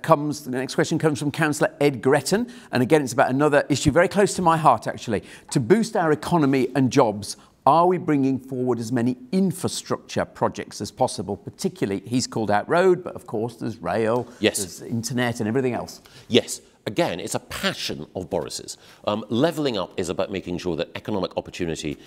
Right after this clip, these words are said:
Speaker 2: is spread more equally across the country. That makes sense, because if we can unleash talent in every part of our country, we can perform better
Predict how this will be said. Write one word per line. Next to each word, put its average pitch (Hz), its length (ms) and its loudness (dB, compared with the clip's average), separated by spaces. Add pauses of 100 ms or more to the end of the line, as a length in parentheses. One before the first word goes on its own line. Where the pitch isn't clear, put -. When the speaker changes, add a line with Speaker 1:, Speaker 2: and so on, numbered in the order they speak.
(220)
Speaker 2:
is 90 100 -2
spread 95 480 -2
more 82 240 -4 (120)
equally 80 420 -4
across 64 320 -8
the 73 80 -8
country. 71 420 -8 (380)
That 151 180 -2
makes 135 400 0
sense, - 380 -6
because 107 340 -2 (260)
if - 140 -6
we 147 80 0
can 123 220 -4
unleash 127 420 -2
talent 104 320 -4
in 101 80 0
every 120 240 -2
part - 340 -8
of - 120 -6
our 67 100 -2
country, 85 480 -8 (220)
we 117 100 0
can 131 160 0
perform 107 540 -2 (100)
better - 480 -4